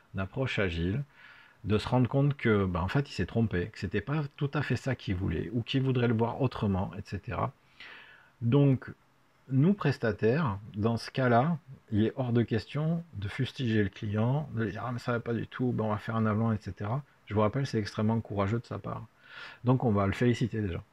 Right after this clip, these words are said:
On va féliciter le client d'avoir été en capacité d'ouvrir les yeux sur ce qu'était vraiment le produit. En fait, votre client va grandir, sa connaissance du bon produit vient de grandir,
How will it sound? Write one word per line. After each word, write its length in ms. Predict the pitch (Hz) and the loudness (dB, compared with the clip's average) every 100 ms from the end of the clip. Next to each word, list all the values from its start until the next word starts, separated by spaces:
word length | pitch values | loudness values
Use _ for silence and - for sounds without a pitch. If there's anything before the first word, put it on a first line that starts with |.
| _ _ _ - - - - | _ _ _ -20 -18 -18 -4
On 60 | 110 | -2
va 80 | |
féliciter 440 | - 139 127 131 131 | 2 2 2 2 2
le 40 | |
client 360 | 117 117 123 139 | 0 0 2 4
d'avoir 340 | 131 104 104 | 4 4 4
été 140 | 104 120 | 2 2
en 100 | 117 | 2
capacité 720 | 120 107 113 - 107 131 131 | 0 -4 -6 -4 -4 0 2
d'ouvrir 400 | 113 104 117 120 | 2 0 0 2
les 200 | 120 107 | 4 4
yeux 220 | 123 131 | 4 2
sur 400 | - 120 120 117 - - - | 0 0 0 -2 -14 -20 -20
ce 120 | - - | -10 -4
qu'était 220 | 117 110 | 0 0
vraiment 260 | 101 113 | 2 2
le 80 | 120 | 2
produit. 400 | 113 110 95 95 104 _ _ _ _ _ | 0 0 0 -2 -6 _ _ _ _ _
En 120 | 110 101 | -4 0
fait, 360 | 120 143 - _ 143 107 | 0 0 -4 _ -16 -2
votre 240 | 110 107 | -2 -2
client 260 | - 117 117 | -2 2 4
va 100 | 101 | 4
grandir, 800 | 101 95 113 110 113 131 107 98 _ | 2 2 2 2 2 0 -2 -8 _
sa 140 | - 98 - - | -6 -6 -6 -2
connaissance 580 | 156 143 113 127 127 117 | 0 2 0 -2 2 2
du 120 | 104 | 2
bon 220 | 101 135 | 4 2
produit 380 | 123 117 110 120 | 2 0 2 2
vient 140 | 107 | 2
de 80 | 101 | 2
grandir, 560 | 101 117 117 110 123 | 2 2 2 2 -2